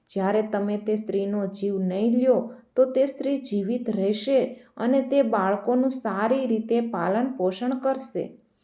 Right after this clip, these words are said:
અને ફરીથી તેમના જીવનમાં ક્યારેય દુઃખ નહીં આવે." આ સાંભળીને યમરાજ ફરીથી હસવા લાગ્યા અને દૂતને કહેવા લાગ્યા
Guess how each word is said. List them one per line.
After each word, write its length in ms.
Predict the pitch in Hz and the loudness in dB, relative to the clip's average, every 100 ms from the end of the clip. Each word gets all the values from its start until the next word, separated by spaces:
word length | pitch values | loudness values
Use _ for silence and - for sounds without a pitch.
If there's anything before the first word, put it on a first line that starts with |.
| _ _ | _ _
અને 200 | - 196 | -4 -2
ફરીથી 520 | 190 240 254 294 294 | -2 0 2 2 -2
તેમના 420 | 277 233 214 214 220 | 0 0 2 2 2
જીવનમાં 720 | 220 226 233 269 240 190 180 - | 0 0 0 2 2 0 -2 -6
ક્યારેય 480 | 220 214 214 247 254 | -2 0 2 2 2
દુઃખ 360 | 185 190 196 185 | 0 -4 -4 -8
નહીં 340 | 175 165 165 | -6 -8 -8
આવે." 200 | 151 175 175 _ _ _ _ _ - - | -10 -12 -16 _ _ _ _ _ -20 -10
આ 140 | - 175 | -4 -4
સાંભળીને 840 | 185 190 185 208 247 254 - - | -2 -4 -2 0 0 0 -2 -4
યમરાજ 540 | 190 190 196 208 226 226 - | -4 -2 -2 0 0 -2 -4
ફરીથી 440 | 196 208 247 240 185 | -4 0 -2 -2 -6
હસવા 400 | 175 - 175 165 | -8 -8 -6 -6
લાગ્યા 480 | 165 170 170 165 - - _ _ - _ | -6 -10 -10 -10 -12 -20 _ _ -20 _
અને 220 | - 233 | 0 2
દૂતને 480 | 262 226 247 247 247 | 2 2 0 0 0
કહેવા 400 | 254 208 180 196 | 2 0 0 -2
લાગ્યા 480 | 190 175 170 175 151 | 0 -2 -4 -6 -8